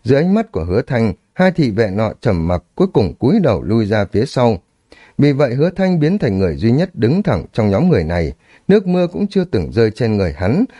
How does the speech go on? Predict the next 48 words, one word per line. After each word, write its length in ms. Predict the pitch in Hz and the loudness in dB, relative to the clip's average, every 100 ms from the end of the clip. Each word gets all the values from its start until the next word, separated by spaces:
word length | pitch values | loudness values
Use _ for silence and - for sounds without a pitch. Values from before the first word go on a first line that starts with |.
| - | -4
vừa 160 | 135 139 | 0 2
tới 140 | 185 | 2
đỉnh 300 | 185 104 73 | 0 -2 -2
đầu 200 | 104 85 | -2 -2
đã 180 | 73 113 | -2 -4
tiêu 240 | - 113 | 0 -2
tán. 360 | 101 90 117 240 247 _ _ _ _ _ _ _ _ _ _ _ - | 0 0 0 0 -4 _ _ _ _ _ _ _ _ _ _ _ -2
Thời 140 | 139 | 0
gian 200 | 139 185 | 2 -2
chậm 280 | 185 139 62 | 0 -2 0
rãi 200 | 95 117 - | -2 -2 0
trôi 180 | 117 | -2
qua, 340 | 98 104 104 90 _ | 0 0 0 -2 _
sấm 320 | - 113 143 | -2 0 2
sét 240 | 202 208 | -2 0
dần 240 | 110 101 90 | 0 0 0
dần 220 | 98 82 | -2 -2
càng 240 | 101 95 | -2 0
nhiều, 300 | 95 87 67 _ _ - | 2 0 -2 _ _ -2
thỉnh 200 | 135 110 | 0 0
thoảng 240 | 127 92 - | -2 -4 -4
có 80 | 170 | -2
thân 200 | 185 147 | 0 0
ảnh 220 | 107 76 | -2 -2
từ 100 | 110 | -2
bên 220 | 92 110 101 | 0 0 0
ngoài 220 | 95 69 | -2 0
vội 220 | 95 64 | -2 -2
vã 220 | 87 104 170 | -2 0 0
mà 120 | 82 | -2
đến, 320 | 71 110 220 - - - | 0 0 0 -4 -18 0
tiến 200 | 147 214 | 2 2
vào 100 | 151 | 0
trong 220 | 180 180 | -2 -2
đại 180 | 139 73 | -2 -2
điện 220 | 110 107 117 | -2 -2 -4
hoàng 180 | 82 - | -6 -2
cung 220 | 113 107 | 0 0
phía 160 | 101 | 0
trước. 240 | 107 214 240 _ _ _ _ - | 0 0 -2 _ _ _ _ -2
Mà 120 | 139 | 0
trong 220 | 202 196 | 0 0
đại 160 | 151 95 | 0 0
điện 240 | 117 - | -2 -2
đèn 280 | - 104 65 | -2 -4 -2
đuốc 180 | 113 151 | -2 -4
sáng 240 | - 104 | -2 -4
trưng, 280 | - 135 127 | 0 0 0